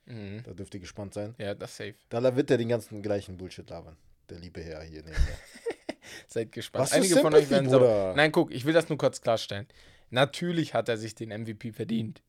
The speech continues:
Speaker 1: Ich glaube aber dadurch, dass er noch keinen gekriegt hat, hat er automatisch mehr Sympathien für den M V P bekommen als andere. Das heißt,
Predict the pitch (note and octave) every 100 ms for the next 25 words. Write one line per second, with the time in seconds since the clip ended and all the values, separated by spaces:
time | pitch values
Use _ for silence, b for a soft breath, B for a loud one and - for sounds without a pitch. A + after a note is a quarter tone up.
0 | _ _ _ - C3 - C3+ B2+ A2+ B2+
1 | A#2+ B2+ C#3+ C#3+ F3 - B2 - B2 A#2
2 | - C3 B2 A2 - C#3+ E3+ - D3 -
3 | _ _ _ _ _ - B2+ C#3 - D#3+
4 | E3 - C#3+ C#3 D#3+ D#3+ - A2+ - -
5 | A2+ B2 C3+ C3 C#3+ B2 A#2 - C#3+ C3
6 | A#2+ - D3 C3+ A#2+ D2+ A2+ G#2+ C3+ A#2+
7 | A#2 A#2+ A#2+ _ A#2+ A#2+ - A#2+ A#2 G#2+
8 | G#2 G#2 D#3 D#3